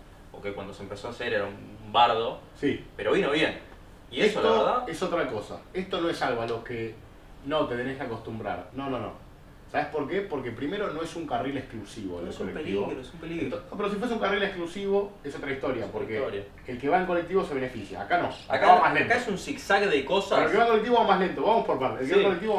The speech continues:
Speaker 2: va más lento.
Speaker 1: Sí.
Speaker 2: El que va en bicicleta ya po-, que es una gran minoría, que hay que decirlo. Es así, es una gran minoría de
Speaker 1: Sí.
Speaker 2: gente. Ellos quieren que sea cada vez más.
Speaker 1: Sí.
Speaker 2: En mi humilde opinión, la forma de hacerlo, que es lo que hicieron hasta el dos mil dieciocho,
Speaker 1: Sí.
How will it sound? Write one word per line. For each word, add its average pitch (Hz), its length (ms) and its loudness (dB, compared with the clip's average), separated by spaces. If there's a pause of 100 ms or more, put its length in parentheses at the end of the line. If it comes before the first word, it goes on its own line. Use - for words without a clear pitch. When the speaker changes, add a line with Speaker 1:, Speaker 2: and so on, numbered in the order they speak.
Speaker 2:
va - 60 -
más 123 80 -4
lento. 95 200 -8
Speaker 1:
Sí. 117 200 -2 (140)
Speaker 2:
El 151 140 -4
que 185 60 2
va 214 100 2
en 214 60 -4
bicicleta 185 720 -4 (720)
ya 196 280 0
po-, - 280 0 (260)
que 110 80 -2
es 127 120 -6
una 175 120 2
gran 180 320 4
minoría, 143 580 2
que 127 60 -4
hay 131 60 -2
que 135 100 0
decirlo. 127 480 -4
Es - 80 -10
así, 196 160 -4
es - 80 -4
una 156 120 0
gran 190 200 4
minoría 160 320 0
de - 20 -2
Speaker 1:
Sí. 135 100 -4
Speaker 2:
gente. 127 240 -2
Ellos 160 160 -6
quieren 170 220 -2
que 131 80 -2
sea 143 160 -4
cada 131 160 0
vez 123 140 -2
más. 98 200 -10 (160)
Speaker 1:
Sí. 98 160 -8 (520)
Speaker 2:
En 117 80 -6
mi 165 80 2
humilde 180 240 4
opinión, 147 420 0
la 110 140 -4
forma 151 280 -2
de 120 60 2
hacerlo, 165 380 -2
que 143 100 -6
es 143 60 -4
lo 147 100 -2
que 120 60 -6
hicieron 147 280 -6
hasta - 180 -8
el 101 60 -8
dos 98 140 -8
mil 139 140 -2
dieciocho, 117 840 -4 (180)
Speaker 1:
Sí. 117 100 -6